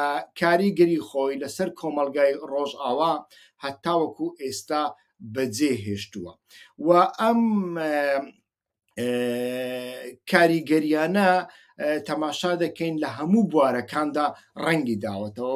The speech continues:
بۆ نمونە، ئەو یەکسانیە، ئێ، لە بواری سیاسەتدا با تەماشای بکەین. سەرۆکێکی پێشووی بەلجیکا، ئێلیۆ دی ڕوپۆ، سەرۆکی پارتی سۆسیالیست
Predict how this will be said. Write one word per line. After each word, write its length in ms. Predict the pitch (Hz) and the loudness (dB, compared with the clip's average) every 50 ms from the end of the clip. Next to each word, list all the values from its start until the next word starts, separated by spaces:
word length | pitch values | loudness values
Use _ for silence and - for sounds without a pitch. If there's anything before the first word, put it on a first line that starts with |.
| 135 | -4
بۆ 140 | 139 208 220 220 | -2 0 0 2
نمونە، 520 | 208 196 175 143 135 127 127 123 131 135 160 170 - - _ _ _ _ _ _ _ _ _ _ _ _ _ _ _ _ _ - | 2 0 0 -2 -4 -4 -4 -2 -2 -2 -2 -4 -6 -10 _ _ _ _ _ _ _ _ _ _ _ _ _ _ _ _ _ 0
ئەو 160 | 151 180 196 202 | 2 2 2 2
یەکسانیە، 840 | 190 196 175 - - - - 143 135 135 127 123 123 120 123 131 151 160 156 - _ _ - - - - - _ | 2 2 2 0 -2 -4 -2 0 0 0 0 0 -2 -2 0 0 0 -2 -4 -10 _ _ -20 -20 -20 -20 -20 _
ئێ، 1120 | - - 127 127 123 120 117 113 113 113 113 113 110 110 107 107 107 107 104 104 107 110 113 | -10 -8 -6 -4 -4 -4 -4 -2 -2 -2 -2 -2 -4 -4 -6 -6 -6 -6 -6 -6 -6 -4 -4
لە 240 | 120 123 135 143 143 | -2 4 6 6 6
بواری 520 | 139 120 135 165 185 185 170 160 165 160 160 170 170 - | 6 4 6 6 6 8 6 4 2 0 -2 -2 -4 -4
سیاسەتدا 720 | - - - 165 165 160 - - - 185 185 - 120 110 107 | -6 -4 -2 -2 -2 -2 -2 6 6 6 6 6 0 -4 -2
با 160 | 101 120 117 | -2 -4 -4
تەماشای 520 | 110 - 120 110 107 107 104 - 110 104 104 | -4 -6 -8 -8 -6 -8 -8 -8 -6 -6 -6
بکەین. 300 | 101 101 101 104 104 101 - - - - _ _ | -6 -8 -8 -10 -12 -12 -12 -18 -20 -20 _ _
سەرۆکێکی 760 | - - - 180 190 220 226 214 220 - 190 175 170 - 165 156 | -10 0 2 4 6 6 4 4 4 4 2 2 2 2 -4 -4
پێشووی 460 | - - 160 151 - - 165 151 151 | -4 -4 -4 -4 -2 -2 -2 -2 0
بەلجیکا، 540 | 147 143 135 135 127 156 160 - - 135 139 - - | 0 -2 -2 -2 -4 -6 -8 -4 -2 -2 -2 0 0
ئێلیۆ 420 | 170 165 156 147 143 143 143 143 139 131 117 110 104 | -2 0 0 0 -2 -2 0 0 0 0 0 -6 -12
دی 180 | 104 110 135 135 | -12 -8 -6 -6
ڕوپۆ، 560 | 131 113 127 165 160 120 104 - 98 101 123 147 - - | -6 0 4 4 4 4 2 -4 -6 -6 -6 -6 -6 -8
سەرۆکی 560 | - - 135 135 139 139 135 135 - 131 131 | -10 -10 -6 -4 -2 -4 -4 -6 -8 -10 -10
پارتی 480 | 104 - 123 127 120 104 104 127 120 120 120 | -8 -8 -8 -8 -8 -8 -10 -8 -6 -6 -6
سۆسیالیست 800 | 107 - - 123 123 - - - 120 110 110 110 120 135 135 - | -6 -6 -6 -6 -8 -8 -8 -8 -8 -8 -6 -6 -8 -8 -10 -12